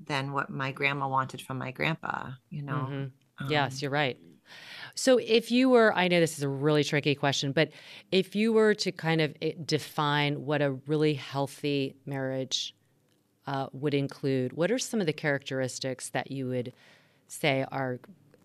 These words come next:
Speaker 2: are markers for people? Because I think some people, you know, instead of looking at, like, what isn't healthy, I think those might be easier to identify. But what are some really good markers for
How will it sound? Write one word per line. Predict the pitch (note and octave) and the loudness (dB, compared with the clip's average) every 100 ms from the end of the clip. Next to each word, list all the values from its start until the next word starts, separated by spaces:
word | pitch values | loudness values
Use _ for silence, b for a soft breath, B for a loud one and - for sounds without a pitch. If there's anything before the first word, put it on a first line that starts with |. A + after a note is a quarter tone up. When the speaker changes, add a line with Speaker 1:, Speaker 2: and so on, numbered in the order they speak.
| _ | _
Speaker 2:
are | D#3+ | 0
markers | D#3 E3 A#3+ A#3+ F#3+ | 2 4 4 4 2
for | E3+ | -2
people? | C#3+ D3 C#3+ C3 | -2 -2 0 0
Because | D3 F#3+ | 2 0
I | E3 F3+ | 2 2
think | A#3+ D4 | 2 -2
some | - A#3+ | -2 -2
people, | A3+ A3 G#3 F#3+ - _ - | -2 0 0 0 -4 _ -4
you | F#3 | 0
know, | E3+ | 2
instead | F3 F3 A3 G#3+ | 0 0 2 2
of | |
looking | F3+ F#3+ F3+ E3 | 0 -2 2 2
at, | D3+ | 2
like, | D3 C#3 _ _ _ | 0 -2 _ _ _
what | C#3 D#3+ | 0 2
isn't | D#3+ F3 F3+ | 2 2 0
healthy, | C#3 D#3+ A3 G3 | 2 2 4 4
I | E3+ | 4
think | C#3+ F3 D#3 - _ b b _ _ | 2 0 0 -4 _ b b _ _
those | E3+ F3 | 2 4
might | D#3+ | 0
be | D#3+ D#3 D3 | 2 0 0
easier | D#3 D#3 | 0 -2
to | D3+ | 0
identify. | C#3 C3+ G3 - D3+ | -2 0 -2 2 0
But | D3 C#3+ B B B B B _ _ | 2 -4 B B B B B _ _
what | - B3+ | -6 -2
are | F4+ | -2
some | C4+ G#3+ | 0 2
really | F#3 F3+ E3 D#3 - _ _ _ _ - _ | 4 6 6 4 -4 _ _ _ _ -20 _
good | - E3 D3+ | 2 4 4
markers | D3 C#3+ D3 C3+ B2+ | 2 0 -2 -4 -4
for | - C#3+ C3 B2+ C3 | -6 -4 -4 -4 -6